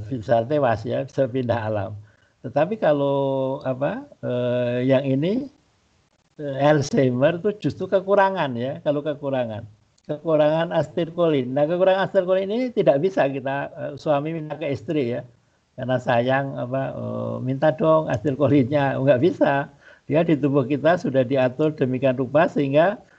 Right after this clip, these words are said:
disintesis dari asetil dan kolin. Begitu terbentuk asetilkolin,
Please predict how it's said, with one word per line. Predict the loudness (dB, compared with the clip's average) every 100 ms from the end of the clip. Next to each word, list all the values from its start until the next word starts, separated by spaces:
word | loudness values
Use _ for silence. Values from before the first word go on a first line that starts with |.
| _ _
disintesis | -4 -4 -2 -2 0 2 2
dari | 2 2 2
asetil | 0 -2 0
dan | 0 0
kolin. | 0 0 -2 -4 -10 -8
Begitu | -4 -2 -2
terbentuk | 0 0 0 0
asetilkolin, | 0 0 0 2 0 -2